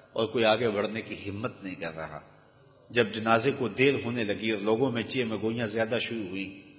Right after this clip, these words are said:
तो सुल्तान शमसुद्दीन अल्तमश, जो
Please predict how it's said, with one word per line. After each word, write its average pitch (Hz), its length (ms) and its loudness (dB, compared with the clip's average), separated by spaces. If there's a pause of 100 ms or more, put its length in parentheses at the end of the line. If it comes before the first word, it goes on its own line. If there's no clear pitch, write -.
(240)
तो 117 80 -4
सुल्तान 123 520 2
शमसुद्दीन 127 960 2
अल्तमश, 98 680 -2 (680)
जो 113 80 4